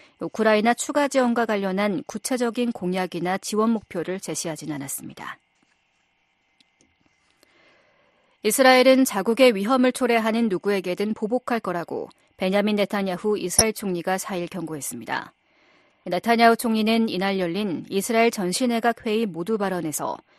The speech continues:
수년 동안 이란은 직접 그리고 대리 세력들을 통해 우리에 반하는 행동들을 해왔다고 지적했습니다.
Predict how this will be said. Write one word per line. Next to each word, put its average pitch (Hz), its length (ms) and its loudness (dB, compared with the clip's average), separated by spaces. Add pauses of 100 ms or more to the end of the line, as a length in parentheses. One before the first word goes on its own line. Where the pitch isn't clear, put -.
(240)
수년 262 420 4
동안 254 380 2
이란은 185 500 -2
직접 - 440 -8 (180)
그리고 196 280 -2
대리 196 280 -4
세력들을 226 520 -2
통해 175 420 -6 (260)
우리에 180 280 0
반하는 233 560 0
행동들을 208 560 -2
해왔다고 165 540 -6
지적했습니다. - 880 -10